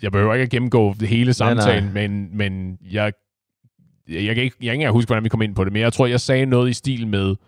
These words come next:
Speaker 1: øh, at jeg synes, det er uheldigt, at, at der er nogle af de her samtaler, der er så svære at have.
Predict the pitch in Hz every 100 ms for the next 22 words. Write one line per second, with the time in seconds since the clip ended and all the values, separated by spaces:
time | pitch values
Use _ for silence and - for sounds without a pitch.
0 | _ _ _ _ _ - 110 104 95 85
1 | - 98 92 - 104 117 123 107 101 165
2 | 165 151 - - 104 - _ _ _ _
3 | _ _ _ _ _ _ - 107 101 -
4 | 117 107 113 127 120 117 110 - 104 110
5 | 120 104 104 98 90 101 113 - 113 110
6 | 135 135 104 104 113 69